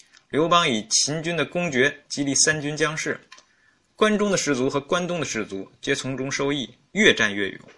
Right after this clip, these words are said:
最终消灭了项羽，建立了新的王朝。然而啊，汉朝建立之后，军功爵制呢也开始走向了下坡路。汉高祖刘邦和吕后都采取，都采取了类似六国的土地政策，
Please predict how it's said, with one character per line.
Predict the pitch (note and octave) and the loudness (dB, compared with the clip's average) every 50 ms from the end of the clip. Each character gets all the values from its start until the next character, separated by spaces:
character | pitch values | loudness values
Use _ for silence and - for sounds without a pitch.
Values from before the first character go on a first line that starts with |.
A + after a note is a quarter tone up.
| _ - - - - - | _ -20 -20 -20 -20 -16
最 | - - B2 | -6 -4 -2
终 | A#2 B2+ C3 | -2 0 0
消 | B2+ - - C#3 C3+ | 0 0 0 0 -2
灭 | C3+ C3+ | -2 -4
了 | B2+ A#2+ | -4 -4
项 | A2+ - - A#2 G2+ - | -4 -2 -2 -4 -4 -6
羽， | - - - - _ - - _ - _ | -12 -12 -14 -14 _ -14 -20 _ -16 _
建 | - - C#3+ C3 | -4 0 0 0
立 | C3 B2 | 0 0
了 | A2 G2+ | 0 2
新 | - - - F3 | 2 2 2 2
的 | E3 B2 | 0 -2
王 | F#2 - - - | -4 -6 -8 -12
朝。 | - - - - - _ _ _ _ _ - _ _ _ _ _ _ | -14 -14 -14 -16 -20 _ _ _ _ _ -20 _ _ _ _ _ _
然 | - A2+ B2+ | 6 6 8
而 | C#3 A#2+ - - | 8 6 4 2
啊， | - G2 - - - _ _ _ _ _ _ _ _ _ _ _ _ _ _ - - - | 0 -2 -4 -4 -8 _ _ _ _ _ _ _ _ _ _ _ _ _ _ -20 -20 -12
汉 | - - F#3 E3 D3+ | 2 6 8 8 8
朝 | C3 - D3 D3+ | 8 8 8 8
建 | D#3+ D#3+ E3+ D#3 | 8 8 6 6
立 | D#3 | 6
之 | D3 - E3+ | 4 0 2
后， | E3 F#3 D#3 - - - _ _ _ _ _ | 2 2 2 2 0 -10 _ _ _ _ _
军 | - - F3+ G3 F#3+ | -4 0 0 2 2
功 | F#3+ G3 F#3 | 2 2 4
爵 | D#3 D#3+ E3+ F3+ | 6 6 6 6
制 | - G#3 G3+ | 6 6 8
呢 | F3 C#3 C3 C3+ - - - | 8 8 6 4 2 -4 -8
也 | A2+ | -4
开 | - - C3+ | 2 6 6
始 | B2 A#2 B2+ | 6 6 4
走 | - - F#2+ | -4 -4 -4
向 | F#2 - | -4 -4
了 | A2 A2 | -4 -2
下 | - - A2+ | 0 0 -2
坡 | A2 - - B2+ B2 | -2 -2 -2 -2 -2
路。 | B2 A#2+ A2 - _ _ _ _ _ _ _ _ _ _ | -2 -2 -6 -12 _ _ _ _ _ _ _ _ _ _
汉 | - - - F#3 F#3 | 2 6 6 6 6
高 | F3 G3 G3 F#3+ F3 | 6 6 6 6 6
祖 | D3 A#2+ | 6 4
刘 | A#2 B2+ D3 | 4 4 4
邦 | D3+ E3 E3 | 4 4 4
和 | D#3+ - D#3+ | 4 4 2
吕 | D3+ B2+ G2 | 2 2 0
后 | G2+ - E3+ C#3+ - - _ _ _ _ _ _ _ _ _ | -2 0 0 0 -2 -4 _ _ _ _ _ _ _ _ _
都 | - D#3+ D#3+ | 2 2 2
采 | D#3 - B2+ A2 G#2+ | 4 4 4 4 4
取， | - - B2 A2+ - _ - | 2 0 -4 -4 -6 _ 0
都 | - D#3 | 0 0
采 | D3+ - - C#3 D3+ | 2 4 4 4 4
取 | D#3+ - - | 4 4 2
了 | G#2+ G#2+ | 2 2
类 | A2+ C#3+ D3+ | 4 4 4
似 | C#3+ D3 - | 2 2 2
六 | D3 C#3+ C3+ A#2+ | 2 2 2 2
国 | G2+ A#2 A#2 | 2 0 0
的 | C3+ | 0
土 | C#3+ - - | -2 -2 -4
地 | F#2+ F#2 | -8 -6
政 | F2+ G#2+ G2+ F#2+ | -4 -4 -6 -6
策， | E2+ - G2 - | -6 -10 -10 -12